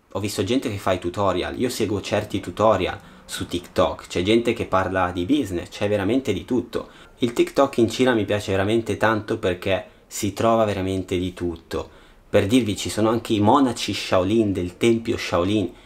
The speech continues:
che fanno i loro TikTok e sono pazzeschi. C'è sempre qualcuno di voi che mi chiede qual è il mio TikTok, vi lascio qua il numero anche se non lo uso molto il TikTok cinese, però magari prima o poi inizierò a fare contenuti anche in cinese. Comunque sia il TikTok cinese,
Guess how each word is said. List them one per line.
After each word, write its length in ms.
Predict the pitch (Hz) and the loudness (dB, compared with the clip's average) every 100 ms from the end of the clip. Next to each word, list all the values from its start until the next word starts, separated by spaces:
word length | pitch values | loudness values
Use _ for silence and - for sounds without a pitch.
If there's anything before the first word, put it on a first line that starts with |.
| - - | -14 -4
che 140 | 95 | 0
fanno 640 | - 107 107 101 98 95 | 4 4 4 2 0 0
i 100 | 98 | 0
loro 260 | 98 101 95 | 2 2 2
TikTok 600 | - - - 95 92 - | -4 -10 2 2 2 0
e 40 | |
sono 300 | 98 - 98 | -2 2 2
pazzeschi. 840 | 90 - - - 92 82 - - - | 2 -2 -2 -2 -2 -2 -8 -12 -8
C'è 160 | - 120 | 2 6
sempre 220 | 147 156 | 6 8
qualcuno 280 | 139 120 120 | 6 8 8
di 60 | |
voi 160 | 107 117 | 8 8
che 80 | 110 | 6
mi 80 | 104 | 6
chiede 220 | 107 101 | 6 6
qual 160 | 107 | 6
è 60 | 101 | 6
il 100 | 98 | 8
mio 180 | 98 90 | 6 6
TikTok, 560 | - 87 - 82 82 | 2 -2 0 0 0
vi 100 | - | 0
lascio 360 | 95 113 - 101 | 2 2 2 2
qua 140 | 101 | 4
il 60 | 92 | 4
numero 320 | 101 113 98 | 4 4 4
anche 240 | 95 - - | 0 -2 -4
se 140 | - | -2
non 180 | 90 92 | 0 0
lo 140 | 92 | 2
uso 220 | 104 98 92 | 2 2 2
molto 640 | 92 85 78 82 78 - | 2 0 0 -2 -2 -4
il 140 | - - | -6 -6
TikTok 380 | 87 - - | -8 -4 -6
cinese, 500 | - - 87 73 - | -4 -2 0 0 -2
però 180 | - 107 | 4 6
magari 340 | 98 98 98 90 | 6 4 4 2
prima 160 | 107 | 2
o 40 | 98 | 2
poi 180 | 98 95 | 4 2
inizierò 340 | 85 - 82 | 2 0 0
a 20 | |
fare 220 | 87 80 | 0 -2
contenuti 480 | 80 85 - 82 82 | -2 -6 -4 -6 -6
anche 260 | 80 78 82 | -8 -6 -6
in 80 | 80 | -6
cinese. 440 | - 71 - - | -8 -8 -10 0
Comunque 260 | 110 113 107 | 4 4 4
sia 180 | 113 | 6
il 100 | 101 | 4
TikTok 440 | 87 104 - 101 - | 2 -2 0 0 0
cinese, 560 | - 95 95 92 90 | -2 0 0 -2 -4